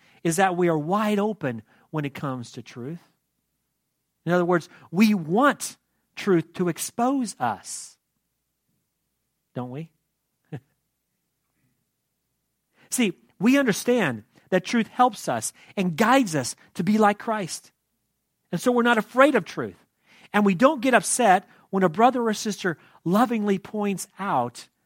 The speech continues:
that we're not living our lives by truth. We rejoice and even invite our brothers and sisters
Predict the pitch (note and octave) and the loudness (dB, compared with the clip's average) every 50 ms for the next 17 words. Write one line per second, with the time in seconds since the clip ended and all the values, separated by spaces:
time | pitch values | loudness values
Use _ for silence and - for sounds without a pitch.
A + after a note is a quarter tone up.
0 | _ _ F3 E3+ D#3 D3+ D#3+ D#3+ D#3+ D#3+ D#3 D#3+ D3+ D3 D#3+ D3+ D3+ D3+ D3 C#3+ | _ _ -8 -8 -6 -6 -6 -6 -4 -4 -6 -6 -6 -6 -8 -8 -8 -10 -10 -10
1 | C#3+ C#3+ C#3+ C#3 C#3+ C3+ C3 - D3 D3 - - - A3 A3 D#3 G#2 - _ _ | -8 -8 -8 -8 -8 -10 -10 -12 -12 -12 -14 -16 -18 -18 -18 -18 -20 -20 _ _
2 | _ _ _ _ _ _ _ _ _ _ _ _ _ _ _ _ _ _ _ _ | _ _ _ _ _ _ _ _ _ _ _ _ _ _ _ _ _ _ _ _
3 | _ _ _ _ _ _ - G#3 A3+ A3 G#3+ D#3+ - A#3+ C4 C4 B3+ - A#3 A3 | _ _ _ _ _ _ 0 2 2 2 2 0 0 2 4 4 4 4 4 2
4 | A3+ A#3 A3 A3 G#3 G3 F#3 D#3+ D#3+ A3+ A#3+ C#4+ D4 C#4 A3+ G#3+ F#3 D#3+ F#3+ F3+ | 2 2 2 4 2 2 2 2 4 6 6 6 6 4 2 2 2 4 2 2
5 | E3 D#3 D#3 C#3 D3 C#3+ - - D#3+ C#3+ - - B2+ A2+ - | 2 2 -2 -4 -6 -6 -6 -6 -6 -6 -6 -8 -12 -12 -14